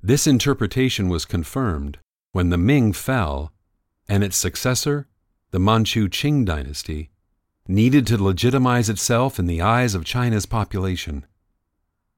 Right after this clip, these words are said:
Events like the Wangongchang explosion were portents, warning that the Ming was failing to live up to its values and falling prey to corrupt officials and weak emperors.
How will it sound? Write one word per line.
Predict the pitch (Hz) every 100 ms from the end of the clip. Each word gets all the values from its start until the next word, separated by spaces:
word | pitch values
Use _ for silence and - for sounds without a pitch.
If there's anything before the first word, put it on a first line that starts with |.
| -
Events | 120 120 110 98 -
like | 95 87
the | 78
Wangongchang | 92 107 107 127 123 117 101 92
explosion | 76 - 120 127 113 78 71 82
were | 110
portents, | - 147 139 101 76 71 - - _ _
warning | 85 98 107 110
that | 107 90
the | 98
Ming | 104 123 127
was | 95 -
failing | - 120 131 139 120
to | 113
live | 110 117
up | 120 -
to | 104
its | 92 82
values | 95 104 113 123 131 - _ _ -
and | 92 78
falling | 127 127 131 104
prey | - 127 131 135
to | -
corrupt | - 90 101 - 113
officials | - 120 - 135 110
and | 78 73
weak | 90 127 -
emperors. | 113 98 82 71 67 -